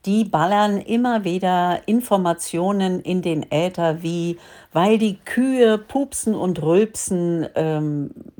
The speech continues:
sind sie die großen Emissionsverursacher. Babys ebenfalls. Da gibt es jetzt wirkliche Studien darüber,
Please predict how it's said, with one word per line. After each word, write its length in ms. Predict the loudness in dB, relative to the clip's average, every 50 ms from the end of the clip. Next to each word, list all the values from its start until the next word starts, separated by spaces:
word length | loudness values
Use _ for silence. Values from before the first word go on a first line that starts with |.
| -16
sind 380 | -10 -6 -2 0 2 2 2 0
sie 160 | 0 -4 -2
die 140 | -2 -4 -6
großen 920 | -6 -2 0 0 0 0 -2 -4 -2 -2 -2 -2 -2 -2 -4 -4 -6 -10 -14 -18 -12 -4
Emissionsverursacher. 1600 | -2 0 0 0 -2 -2 -2 -2 -2 -2 -4 -4 -2 0 0 0 2 2 2 2 2 2 0 0 0 -2 -2 0 0 0 -2 -4 -8 -18 -20 -20 -20 -20 -12
Babys 1000 | -6 -6 -4 0 2 2 2 2 2 0 -2 -2 0 0 0 0 -2 -4 -8 -12
ebenfalls. 840 | -8 -4 -4 -4 -2 -2 -4 -4 -4 -6 -4 -2 -2 -2 -2 -4 -6
Da 80 | -8 -8
gibt 240 | -8 -8 -10 -6
es 160 | -6 -6 -4 -2
jetzt 280 | -4 -4 -4 -4 -2
wirkliche 540 | 0 0 0 0 -2 -6 -6 -4 -4 -6 -6
Studien 640 | -6 -10 -18 -18 -8 -4 -2 -2 -2 -2 -2 -2 0
darüber, 520 | 0 0 0 0 -2 0 0 0 0 -2